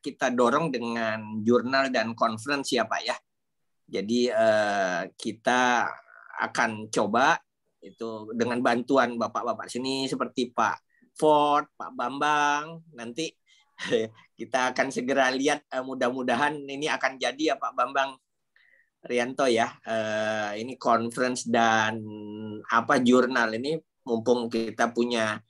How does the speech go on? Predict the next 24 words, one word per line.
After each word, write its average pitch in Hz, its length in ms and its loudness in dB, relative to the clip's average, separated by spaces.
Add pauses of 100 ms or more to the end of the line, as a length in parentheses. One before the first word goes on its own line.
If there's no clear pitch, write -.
(580)
Pak - 240 2
Ford 117 220 2 (100)
juga 143 560 0
yang 117 320 -4
conference-nya 127 960 0 (540)
dari 117 240 -2
I 117 160 0
triple 120 420 0
E, 147 260 0
kita 120 240 -2
bisa, 101 540 -2 (320)
eh, 104 560 -8 (720)
eh, 113 180 2
belajar 131 640 6
dari, 104 800 -6
eh, 92 720 -2
sebelumnya 135 960 2
dan 95 400 -4
Pak - 420 -14
Bambang 117 400 2
juga 113 240 -2
sudah 110 300 -2
punya 110 260 -4
banyak, 107 380 0